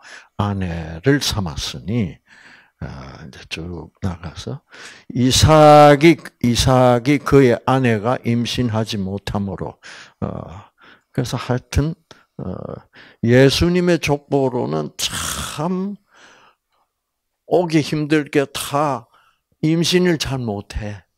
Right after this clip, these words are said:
아시겠죠? 어, 그러니까 사-, 아, 사라, 아, 그다음에 리브가, 이, 이, 이게 다 누구를 낳아야 될 여성들이에요?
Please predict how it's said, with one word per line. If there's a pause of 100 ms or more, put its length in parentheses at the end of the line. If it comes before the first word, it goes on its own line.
(600)
아시겠죠? (380)
어, (320)
그러니까 (500)
사-,
아, (260)
사라, (480)
아,
그다음에
리브가, (400)
이,
이,
이게
다 (500)
누구를
낳아야
될
여성들이에요?